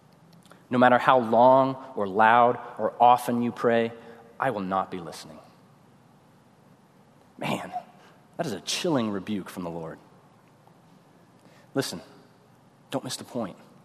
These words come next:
God cares about your heart. When you focus on the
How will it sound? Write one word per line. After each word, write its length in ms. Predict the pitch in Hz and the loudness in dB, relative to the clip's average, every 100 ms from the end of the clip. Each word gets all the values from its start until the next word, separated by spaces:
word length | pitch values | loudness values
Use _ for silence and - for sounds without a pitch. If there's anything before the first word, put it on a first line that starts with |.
| _ _ _ _ _ _ | _ _ _ _ _ _
God 240 | - 123 - | -10 -8 -10
cares 540 | - 139 120 104 - - - - | -10 -6 -6 -8 -12 -18 -20 -10
about 240 | 98 87 | -6 -6
your 100 | 104 | -8
heart. 280 | - 92 - - _ _ _ _ _ _ _ - _ | -10 -10 -10 -20 _ _ _ _ _ _ _ -20 _
When 260 | - 120 139 | -8 -2 0
you 100 | 139 | 0
focus 520 | - 143 156 151 - | 0 2 2 0 0
on 100 | |
the 100 | 123 | -2